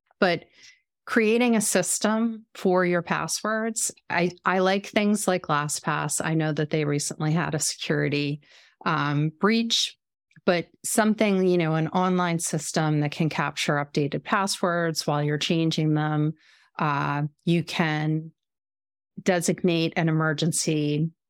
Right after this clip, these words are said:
someone who has emergency access to your passwords in LastPass. Um, you need some type, we all need some type of system, whether it's paper, if that works for you. Uh, it's a lot to keep up with,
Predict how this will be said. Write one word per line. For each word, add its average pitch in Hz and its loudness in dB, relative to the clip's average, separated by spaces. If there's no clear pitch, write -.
someone 165 0
who 151 2
has 143 0
emergency 151 0
access 160 -2
to - -4
your 247 2
passwords 240 -2
in 233 2
LastPass. 226 -2
Um, 156 -2
you 196 6
need 202 2
some 233 2
type, 190 0
we 185 2
all 190 2
need 185 0
some 170 -2
type 160 -2
of 147 -2
system, - -4
whether 165 2
it's 156 -2
paper, 180 -2
if 175 -2
that 156 0
works 151 -2
for - 0
you. 156 0
Uh, 151 -2
it's - -2
a 165 2
lot 147 -2
to - -8
keep - -2
up 143 -4
with, 247 -2